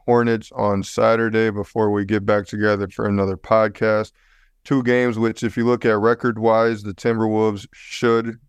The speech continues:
be able to, again, find a way to win. Um, and hopefully we come back here,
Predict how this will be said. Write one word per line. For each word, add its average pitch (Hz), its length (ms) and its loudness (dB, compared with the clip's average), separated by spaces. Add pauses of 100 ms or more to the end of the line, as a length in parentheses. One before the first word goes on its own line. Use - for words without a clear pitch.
(100)
be 110 160 2
able 107 360 0
to, 110 600 -2
again, 104 580 -2
find 104 260 2
a 101 60 0
way 107 180 2
to 101 100 -2
win. 107 420 0 (560)
Um, 92 760 -2 (440)
and 98 420 0
hopefully 101 400 0
we 98 160 -2
come 101 280 0
back 98 300 2
here, 104 440 0